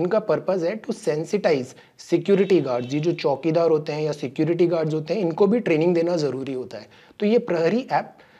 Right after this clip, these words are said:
प्रहरी स्कीम है to sensitize these security guards। So this is page number five। Now this is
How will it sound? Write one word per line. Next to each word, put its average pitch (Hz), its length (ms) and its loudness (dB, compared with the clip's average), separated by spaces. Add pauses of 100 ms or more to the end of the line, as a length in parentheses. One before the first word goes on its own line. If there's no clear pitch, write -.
(260)
प्रहरी 175 380 2
स्कीम 175 380 -2
है - 200 -10 (320)
to 254 80 0
sensitize 165 640 0
these 175 300 -2 (540)
security 156 540 0 (220)
guards। 110 440 -6 (320)
So 202 260 2
this 170 180 2
is 233 140 2 (100)
page 160 220 2
number 143 320 -2 (460)
five। 107 220 -4 (600)
Now 185 280 -4 (180)
this 170 200 0
is 233 160 -2